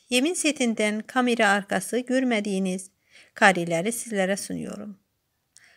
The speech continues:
Arkadaşlar, Yemin dizisi sezon finalına çıxdı. Oyuncularımız tatildə. Üçüncü sezon hazırlıqları hələ başlamadı.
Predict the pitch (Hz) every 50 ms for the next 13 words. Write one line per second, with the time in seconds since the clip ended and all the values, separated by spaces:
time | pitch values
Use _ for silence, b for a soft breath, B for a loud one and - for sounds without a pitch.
0 | b b b b b 226 220 214 - - 233 202 190 185 - - 170 165 190 208
1 | 220 226 220 240 285 330 320 302 262 240 233 233 - 233 226 220 226 220 - 233
2 | 214 208 233 233 240 233 - 220 208 196 185 175 180 180 185 190 - - - -
3 | - - - 196 - _ _ _ _ _ _ _ _ _ _ _ _ _ _ _
4 | _ _ _ _ _ _ - 220 233 233 220 208 196 190 185 185 180 170 175 190
5 | 226 262 - - 202 180 180 - - 180 185 180 185 190 - _ _ _ _ _
6 | _ _ _ _ _ - - - 277 262 277 311 330 - - 269 247 262 254 247
7 | 233 247 226 214 214 202 202 202 196 - - 180 180 208 240 226 233 226 240 233
8 | 214 202 - - 185 - - - - - - 202 202 196